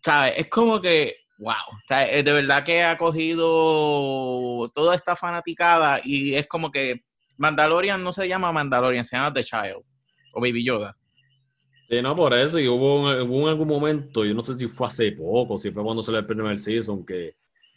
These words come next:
Speaker 2: salió un meme haciendo referencia a eso, de, de la cuestión esta, ah, que Pedro Pascal, que es quien hace el papel de Mando,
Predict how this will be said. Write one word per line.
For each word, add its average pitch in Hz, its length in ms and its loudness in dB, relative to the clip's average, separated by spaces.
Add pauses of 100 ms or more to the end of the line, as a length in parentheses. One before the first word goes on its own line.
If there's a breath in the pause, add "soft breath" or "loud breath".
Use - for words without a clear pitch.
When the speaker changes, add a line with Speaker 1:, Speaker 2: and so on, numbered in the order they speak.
(160)
Speaker 2:
salió 101 300 -4
un 104 80 0
meme 113 380 0
haciendo 110 360 -2
referencia 110 680 -2
a 113 100 2
eso, 110 220 -2
de, 92 300 -4
de 92 120 -8
la 95 100 -10
cuestión 98 320 -6
esta, 113 340 -4
ah, 107 80 -4
que 98 140 -8
Pedro 101 320 -4
Pascal, 107 540 -6
que 101 300 -2
es 104 60 -10
quien 110 220 -4
hace 110 300 -2
el 104 100 -4
papel 107 320 -4
de 104 220 -2
Mando, 104 460 -4